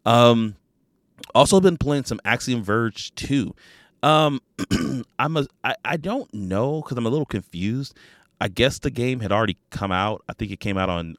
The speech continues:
on, uh, major consoles, but it hadn't come out on Steam yet.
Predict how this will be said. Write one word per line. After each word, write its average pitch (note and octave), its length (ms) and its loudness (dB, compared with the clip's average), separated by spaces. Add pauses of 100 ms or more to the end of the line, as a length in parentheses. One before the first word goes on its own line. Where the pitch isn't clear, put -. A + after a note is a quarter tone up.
on, E2 360 -6 (480)
uh, D#2 520 -2 (560)
major F2 520 -6
consoles, G2 680 -6
but F2 180 -6
it D#2+ 100 -6 (200)
hadn't F#2 400 -4 (240)
come F#2 140 -8
out E2+ 140 -6 (120)
on E2+ 140 -8
Steam F2 420 -8
yet. G#2+ 240 -8